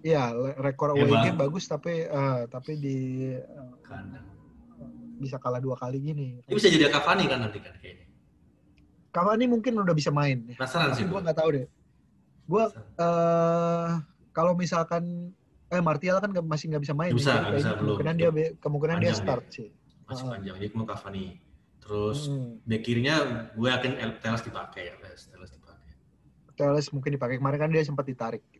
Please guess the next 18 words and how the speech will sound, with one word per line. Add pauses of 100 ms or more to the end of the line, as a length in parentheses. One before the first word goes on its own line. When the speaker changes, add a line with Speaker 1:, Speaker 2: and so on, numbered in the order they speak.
(100)
Speaker 2:
Hmm.
Speaker 1:
Kalau
di
tengah
gue
nggak
tahu
deh. (1080)
Speaker 2:
Tengah
nih
nggak
tahu
Speaker 1:
Eh,
Speaker 2:
nih.
Speaker 1:
kita (760)
agak
bingung
juga.